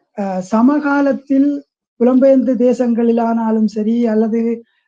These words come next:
அ, தமிழ்நாட்டு அரசியல் பரப்பிலானாலும் சரி, முன்வைக்கப்படுகின்ற ஒரு செய்தி, பிரபாகரன் எதிர், அ,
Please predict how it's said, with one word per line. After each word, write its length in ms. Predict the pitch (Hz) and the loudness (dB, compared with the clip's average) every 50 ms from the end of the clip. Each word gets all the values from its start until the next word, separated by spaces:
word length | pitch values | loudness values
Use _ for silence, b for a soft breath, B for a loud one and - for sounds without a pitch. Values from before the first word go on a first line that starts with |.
| _ _ _ - | _ _ _ -4
அ, 240 | 214 214 214 208 208 - | -2 -2 -2 -2 -4 -4
தமிழ்நாட்டு 800 | 214 214 220 240 247 247 247 247 247 233 196 - 247 233 226 220 | -2 0 0 2 2 0 0 0 -2 -4 -6 -4 -2 0 0 0
அரசியல் 500 | 220 220 226 226 240 240 233 233 233 - | 0 -2 -4 -4 -2 0 0 -2 -2 -2
பரப்பிலானாலும் 880 | 226 220 226 220 226 - 214 214 214 214 214 208 208 208 208 202 196 | -4 -4 -4 -4 -4 -2 -2 0 0 -2 -2 -4 -4 -4 -6 -6 -6
சரி, 500 | 170 196 196 190 208 214 214 220 214 - _ _ - 214 | -8 -8 -6 -4 -2 -2 -2 -2 -4 -8 _ _ -2 0
முன்வைக்கப்படுகின்ற 1040 | 214 226 220 233 226 226 226 214 - 220 202 202 196 214 202 196 208 208 196 190 190 - _ _ | 2 2 2 0 -2 -4 -6 -6 -6 -6 -8 -6 -4 -2 -2 -2 -2 -2 -4 -4 -8 -12 _ _
ஒரு 260 | - 208 196 202 - _ | -6 -6 -6 -6 -8 _
செய்தி, 600 | - 220 214 220 233 190 233 262 302 330 - - _ _ _ _ _ _ _ _ _ _ _ _ _ _ _ _ _ | -2 0 0 2 2 2 2 2 0 0 -4 -12 _ _ _ _ _ _ _ _ _ _ _ _ _ _ _ _ _
பிரபாகரன் 720 | - 208 220 220 247 247 262 254 233 247 262 277 285 302 302 302 - _ _ _ _ _ _ _ | -4 -2 0 0 0 0 0 0 0 2 2 4 4 2 2 -2 -6 _ _ _ _ _ _ _
எதிர், 540 | - 214 220 220 233 262 269 277 285 - - _ _ _ _ _ _ _ - | 0 0 2 2 2 0 -2 -2 -4 -8 -18 _ _ _ _ _ _ _ -6
அ, 60 | 220 | -4